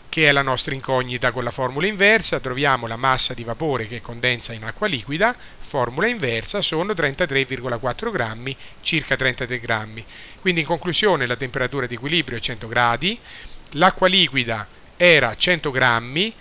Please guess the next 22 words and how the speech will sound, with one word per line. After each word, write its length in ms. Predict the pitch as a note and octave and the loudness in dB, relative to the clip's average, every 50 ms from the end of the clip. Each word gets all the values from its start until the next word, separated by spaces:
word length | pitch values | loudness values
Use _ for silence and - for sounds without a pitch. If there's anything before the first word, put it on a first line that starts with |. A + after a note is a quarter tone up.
| - - - | -20 -20 -12
più 240 | - - G#3+ G#3+ E3+ | -6 -2 -2 -2 -2
trentatré 520 | - - C3+ B2+ B2 D3 D#3+ F3 A#3 B3+ G#3+ | 0 2 2 2 2 2 0 0 0 0 2
grammi 480 | F3 D3+ D3+ D#3+ F3+ G3 G#3 G3+ F#3+ | 4 4 6 6 4 4 2 -2 -2
che 240 | C3+ D3 D3 C#3+ B2 | -2 -2 -2 -2 -2
rappresentano 720 | A#2 B2 - - D3 C#3 - F3 D#3 C3+ A#2+ - B2 A#2 B2+ C#3+ | -4 -6 -6 -4 -2 0 2 2 2 0 0 -4 -6 -6 -4 -6
il 120 | C#3+ A#2+ | -6 -4
vapore 520 | A2+ D#3 F#3 D#3+ F3+ F3 F3 F#3+ F#3+ G#3 | -4 -4 -4 -2 0 0 2 2 2 2
che 120 | G3 F3+ F3+ | 2 0 -2
è 40 | E3 | -2
diventato 460 | D3+ E3+ E3+ E3 - D3 B2+ A#2+ C3 | -2 -4 -4 -2 -2 -2 -2 -2 -2
acqua 200 | B2 - - C3 | -4 -6 -6 -8
liquida, 420 | A#2 A2+ G#2+ G2 A2 A2 A2 A2+ A2 - - - - - - - - - - | -8 -8 -8 -10 -10 -10 -10 -10 -12 -14 -18 -20 -20 -20 -20 -20 -20 -16 -10
quindi 240 | - D3+ E3+ G#3+ F#3+ | -8 -4 -2 -2 0
sono 240 | D#3+ G3+ G#3 A3 F#3+ | 0 0 0 0 0
centotrentatré 720 | - F#3+ F3+ - F#3+ D#3+ E3 D#3+ D3 D3 F3+ E3+ G3+ G#3 | 0 0 0 0 0 0 2 0 0 0 -2 -2 -4 -4
grammi 380 | F#3+ D#3 C#3+ C3+ C3+ C3+ C3+ C3 | -4 -2 0 0 0 -2 -4 -4
di 80 | B2 B2+ | -4 -4
acqua 220 | B2 - - C3 | -4 -4 -6 -8
liquida. 420 | A#2 A2 G#2 G2+ A2 G#2 G#2+ G#2 - - - - - - - - - - - | -8 -8 -10 -10 -12 -12 -14 -14 -16 -18 -20 -20 -20 -20 -20 -20 -18 -6 -2
Il 280 | G#3 G#3+ A3+ A#3 F3+ | 0 2 4 4 4
vapore 420 | D3 D#3 E3+ D3+ F#3 F3 D3 C3+ C3+ | 6 4 4 2 2 2 2 2 0
invece 560 | D3+ D3+ D#3 C3+ B2 A#2 - - F3+ G#3+ A#3 | 0 2 2 2 2 2 2 0 0 -2 -2